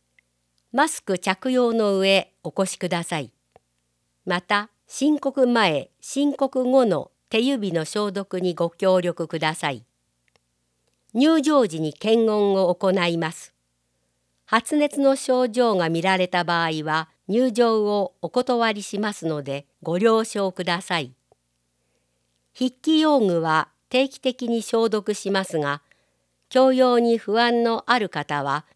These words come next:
ボールペン、計算機等をご持参ください。混雑解消に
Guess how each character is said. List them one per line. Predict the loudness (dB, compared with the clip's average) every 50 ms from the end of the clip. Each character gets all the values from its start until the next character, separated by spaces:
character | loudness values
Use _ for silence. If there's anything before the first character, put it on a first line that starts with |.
| _
ボ | -4 0 2 2 2 2
ー |
ル | 0 -2 -6
ペ | -6 -2 -2 -2
ン、 | -2 -4 -6 -10 _ _ _ _ _ _
計 | 0 2 4 4 4
算 | 4 2 -2 0 -2 -2
機 | -6 -6 -10 -8
等 | -8 -6 -4 -2 -2 -2
を | -2 -4 -4 -6 -8 _ _ _ -10
ご | -8 -8
持 | -6 -6 -6
参 | -4 -4 -4 -4 -4
く | -4 -6
だ | -4 -4 -4 -6
さ | -4 -6 -6
い。 | -6 -8 _ _ _ _ _ _ _ _ _ _ _ _ _ _ _ _ _ _ _ _ _ _ _ _ _ _ _ _ _ _ _
混 | -4 0 2 4 4
雑 | 4 2 0 -2 -4 -6
解 | -2 0 0 0 0
消 | 0 0 0 0 2 2
に | 2 2 4 2 2 2